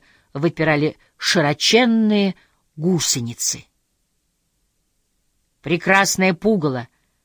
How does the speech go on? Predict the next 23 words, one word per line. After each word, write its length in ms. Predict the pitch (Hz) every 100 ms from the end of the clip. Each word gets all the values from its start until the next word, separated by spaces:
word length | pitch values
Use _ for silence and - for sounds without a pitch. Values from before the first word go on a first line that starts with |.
| _ _ _ _
для 220 | 131 143
незваных 560 | 147 165 156 170 123 120
гостей». 520 | 151 151 - 139 110 - _ _ _ _ _ _ _ _ _ _ _
«Не 180 | 190 269
только 360 | - 180 165 170
пугало. 500 | - 160 151 151 165 _ _ _ _ _ _ _ _
Это 240 | 143 147 151
же 140 | 147
настоящий 640 | 175 156 185 185 185 - 220
танк», — 420 | 254 269 302 _ _ _ _ _ _ -
сказал 460 | - 202 175 165
Такаки. 560 | 160 160 - 147 - 151 _ _ _ _ _ _
«Если 360 | - 349 403 277
на 180 | 214 185
нас, 320 | 214 294 -
как 280 | 175 165 - _ -
на 100 | 185
незваных 520 | 208 190 240 214 160
гостей, 420 | 165 170 - 233
падет 420 | - 185 202 370 -
сейчас 400 | 190 - 156 151
этот 240 | 147 160
бульдозер, 600 | 156 196 170 143 120 127